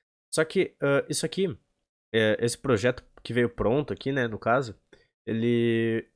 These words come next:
já veio com alguns arquivos configurados pra exibir tudo isso aqui, né? E pra isso, a gente precisa fazer uma limpeza nesse nosso, nesse nosso código, né?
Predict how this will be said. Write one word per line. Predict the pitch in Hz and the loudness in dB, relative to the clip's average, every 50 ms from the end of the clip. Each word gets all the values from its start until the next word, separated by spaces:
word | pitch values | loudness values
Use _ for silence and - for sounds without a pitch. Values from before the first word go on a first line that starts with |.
| - - | -14 -6
já | 120 147 143 | -2 -2 0
veio | 139 151 156 165 165 | 2 2 2 2 0
com | - - - 170 170 170 165 160 156 - - | -2 -2 -2 0 2 2 2 0 0 0 0
alguns | - 147 147 151 165 170 180 | 0 2 2 2 0 2 2
arquivos | 170 160 - 156 147 - | 0 0 0 -4 -6 -4
configurados | - 170 160 - - 147 139 131 135 135 | -4 -6 -6 -2 -2 0 2 2 2 0
pra | - - 143 143 | -2 -2 0 0
exibir | 135 143 135 131 131 | 0 0 -2 -4 -4
tudo | 131 139 135 | -4 -4 -6
isso | 135 - 160 | -4 -4 -4
aqui, | 147 - 131 117 - _ _ _ _ - | -4 -4 -8 -10 -10 _ _ _ _ -12
né? | 107 98 95 - _ _ _ _ _ _ _ | -10 -10 -10 -10 _ _ _ _ _ _ _
E | - - | -10 -10
pra | - - 156 160 160 156 | 0 2 4 4 6 4
isso, | 160 170 180 - - 107 - - | 2 2 0 -2 -4 -4 -4 -4
a | 120 | -4
gente | 120 127 131 127 - | -4 -4 -4 -6 -8
precisa | - - 135 131 | -8 -6 -6 -4
fazer | - 131 120 127 131 - | -4 -2 -2 -2 -2 -2
uma | 135 135 135 135 | -2 -2 -2 0
limpeza | 139 143 165 185 175 - _ - 120 143 156 131 117 101 95 - _ _ _ _ | 0 0 -2 -2 -4 -4 _ 2 2 2 2 2 0 -2 -4 -6 _ _ _ _
nesse | - 117 117 117 113 - - 127 | -8 -4 -2 -2 -2 -2 -4 -4
nosso, | 123 120 113 120 - - - - 127 123 123 127 127 123 123 123 123 120 117 117 113 113 - _ _ - _ - - - - - - - - - - - | -4 -4 -2 -4 -4 -6 -4 -2 0 0 2 2 2 2 2 2 2 2 2 0 0 -4 -8 _ _ -20 _ -20 -20 -20 -20 -20 -20 -20 -20 -20 -10 -4
nesse | 127 123 120 - 135 | -4 -2 -2 -2 -2
nosso | 131 123 120 - 135 | -2 -2 -2 -2 -4
código, | - - 139 120 101 95 95 90 | -2 0 0 0 0 -2 -6 -8
né? | 87 85 | -8 -10